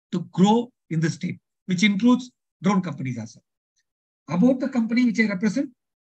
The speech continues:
this is, was established in nineteen sixty-five, primarily to promote industrial infrastructure development through joint ventures. The key thing is joint ventures.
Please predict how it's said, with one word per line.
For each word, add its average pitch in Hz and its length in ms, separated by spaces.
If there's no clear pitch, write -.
this 208 260
is, - 320
was 202 240
established 214 480
in 214 100
nineteen 185 360
sixty-five, 185 560
primarily 240 680
to 226 160
promote 190 380
industrial 185 520
infrastructure 180 920
development 180 640
through 254 200
joint 160 300
ventures. 127 320
The 151 80
key 247 200
thing 240 160
is 214 100
joint 165 260
ventures. 123 360